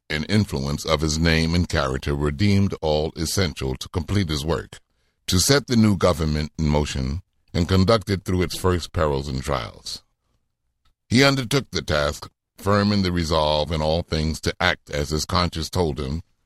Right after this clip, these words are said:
was right as it respected his God, his country, and himself. For he knew no divided fidelity,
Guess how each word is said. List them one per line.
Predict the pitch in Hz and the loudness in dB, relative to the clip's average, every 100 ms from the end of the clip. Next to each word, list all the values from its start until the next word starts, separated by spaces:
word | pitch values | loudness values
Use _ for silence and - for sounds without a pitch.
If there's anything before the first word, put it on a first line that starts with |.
| _ - | _ 0
was | 95 92 | 2 4
right | 117 113 95 | 2 2 -2
as | 90 98 87 | -2 -2 0
it | 95 | -4
respected | 92 92 90 85 80 76 | -4 -4 -2 -4 -4 -4
his | 80 67 | -4 0
God, | 73 58 60 - _ _ - | 0 0 -6 -10 _ _ 0
his | 107 | 0
country, | - 82 73 71 82 | 2 0 0 -4 -2
and | 87 92 90 | 0 2 2
himself. | - 87 - 85 - - - _ _ _ _ _ _ _ | 2 0 0 0 -2 -10 -16 _ _ _ _ _ _ _
For | - 117 131 | 4 4 6
he | 143 | 4
knew | 147 139 | 4 4
no | 135 127 | 4 2
divided | 120 107 101 85 69 | 2 2 2 0 -4
fidelity, | - 78 73 67 - 67 | -4 -2 0 -2 -6 -8